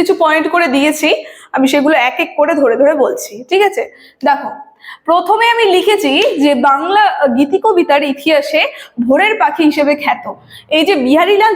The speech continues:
চক্রবর্তী যিনি আছে কবি, তাকে কিন্তু এই গীতি কবিতার ইতিহাসে ভোরের পাখি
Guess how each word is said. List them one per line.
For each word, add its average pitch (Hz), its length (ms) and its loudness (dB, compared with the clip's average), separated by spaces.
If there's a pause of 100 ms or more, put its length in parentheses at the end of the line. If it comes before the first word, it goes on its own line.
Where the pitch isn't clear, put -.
চক্রবর্তী 294 640 0
যিনি 302 160 4 (160)
আছে 285 240 -4 (180)
কবি, 262 260 2 (380)
তাকে 277 280 0 (140)
কিন্তু 302 240 2 (160)
এই 269 140 0
গীতি 269 260 0
কবিতার 381 440 2
ইতিহাসে 254 400 -2 (460)
ভোরের 349 380 2 (140)
পাখি 262 320 0